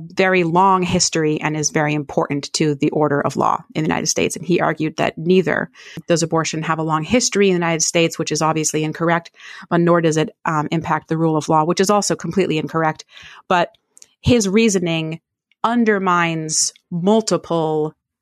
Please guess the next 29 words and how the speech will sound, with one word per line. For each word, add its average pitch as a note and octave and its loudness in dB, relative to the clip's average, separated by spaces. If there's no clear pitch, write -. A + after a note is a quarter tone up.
rights E3+ -4
that F3 0
we F3 0
take E3+ -2
for E3 -4
granted F3 -2
now, D#3+ 0
or G3 2
not G3+ 2
take E3+ -2
for F3 -2
granted, E3+ -2
but D#3 -4
utilize D3+ 0
now, D#3 -4
including F3+ 2
the F3 2
right G#3 0
to F#3+ -4
contraception F3 -2
and E3+ 2
the E3 2
right D#3+ 0
to D#3 2
have D#3+ -4
sex - 0
with, F3 -4
with E3+ -6
whom D#3 0